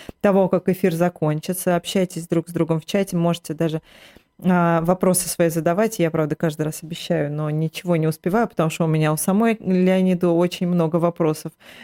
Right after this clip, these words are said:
а, всегда. Вот, начнём мы, значит, с «Психологии события». Это новый учебник истории, но перед этим,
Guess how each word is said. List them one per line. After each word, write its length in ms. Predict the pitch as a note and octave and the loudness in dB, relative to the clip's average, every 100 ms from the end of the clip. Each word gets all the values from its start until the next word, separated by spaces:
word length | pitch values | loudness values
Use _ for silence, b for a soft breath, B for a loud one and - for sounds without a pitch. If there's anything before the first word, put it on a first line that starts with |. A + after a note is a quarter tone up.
| B | B
а, 320 | E3 D#3+ D#3 | 0 2 0
всегда. 580 | - - E3+ E3+ E3+ D3+ - B B | -4 -4 0 2 2 0 -4 B B
Вот, 320 | F#3 G3 F3+ | 2 4 4
начнём 520 | F3+ F#3+ - A3+ A3 | 2 2 2 2 4
мы, 260 | F#3+ F3 E3 | 4 4 2
значит, 260 | D#3+ D#3 - | 2 0 -2
с 40 | |
«Психологии 600 | - - F#3 F3+ D3+ D#3+ | -8 0 2 2 2 0
события». 880 | D#3 F3+ D#3+ F3 E3+ - D#3+ D#3 D#3 - | 0 -2 0 0 -2 -2 0 2 0 -2
Это 520 | D#3 - D#3+ D#3 D#3 | -6 -2 0 0 2
новый 260 | F3 E3 | 2 2
учебник 420 | E3+ - E3+ F#3 A3 | 0 0 0 0 0
истории, 320 | - E4 C4 | 0 2 2
но 140 | G3+ | 2
перед 240 | F#3+ G3 G#3 | 2 2 2
этим, 320 | C4 G#3+ | 2 0